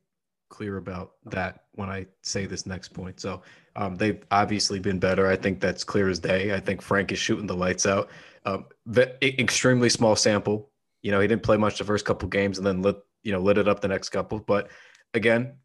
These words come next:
still doing his job as much as he could do so far. So credit where it's due. Knox, the same thing. Knox has been playing more, and I think he's been, you know,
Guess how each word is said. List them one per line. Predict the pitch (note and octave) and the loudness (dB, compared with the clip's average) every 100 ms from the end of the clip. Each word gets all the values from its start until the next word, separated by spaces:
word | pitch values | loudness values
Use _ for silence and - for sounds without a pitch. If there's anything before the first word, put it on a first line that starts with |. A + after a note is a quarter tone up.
| _ | _
still | - - A#2 | -4 4 4
doing | A#2+ A#2 | 6 4
his | A2+ G2 | 2 2
job | G#2+ G#2+ G#2 | 2 2 -2
as | G2+ G2 | -4 0
much | G#2+ G2 | -2 -2
as | |
he | G2+ | -6
could | G2+ | -4
do | G2 | -4
so | F#2+ G2+ | -4 -4
far. | F#2 G2 G2+ | -4 -4 -6
So | - F#2+ | -6 -8
credit | - G#2 G2+ | -2 0 0
where | G2+ G2+ | 0 -4
it's | - | -4
due. | - B2 C3+ - _ _ | -2 -2 -2 -20 _ _
Knox, | A2+ C3 C#3 | 0 0 0
the | C3+ | 0
same | D3 C3 | 0 4
thing. | E3+ G#2 | 2 2
Knox | G#2+ - | 0 -2
has | A2 | -4
been | G#2+ | -2
playing | A#2+ A2 | 2 2
more, | G2 G2 B2+ | 2 0 0
and | G2+ | 0
I | G2+ | 0
think | A2+ A2+ | 0 0
he's | G#2 | 0
been, | A2 G2+ F#2+ - _ _ - | 2 0 -2 -16 _ _ -2
you | |
know, | A2+ F#2+ | -2 -2